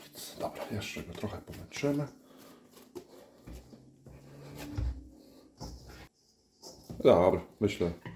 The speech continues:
wydaje, że chleb jest już dobrze wygnieciony. Co, podzielimy go sobie na pół, po niecałe dziewięćset gram wrzucimy do keksówki. Dobrze, umyłem sobie dłonie,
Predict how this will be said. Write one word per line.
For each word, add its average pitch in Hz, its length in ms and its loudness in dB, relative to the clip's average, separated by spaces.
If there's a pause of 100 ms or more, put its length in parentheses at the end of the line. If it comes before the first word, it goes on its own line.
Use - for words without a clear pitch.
(800)
wydaje, 104 340 12
że 90 180 0
chleb 104 340 2
jest 90 200 -6
już 78 180 -2
dobrze 131 340 4 (520)
wygnieciony. 123 760 4 (600)
Co, 95 120 8
podzielimy 160 440 8
go 120 100 2
sobie 107 260 6
na 95 80 4
pół, 170 260 12 (300)
po 120 80 2
niecałe 107 360 6
dziewięćset 95 420 0
gram 123 240 4 (580)
wrzucimy 101 380 4
do 92 280 4
keksówki. 90 640 0 (3750)
Dobrze, - 340 6 (460)
umyłem 151 320 8
sobie - 240 4
dłonie, 147 360 8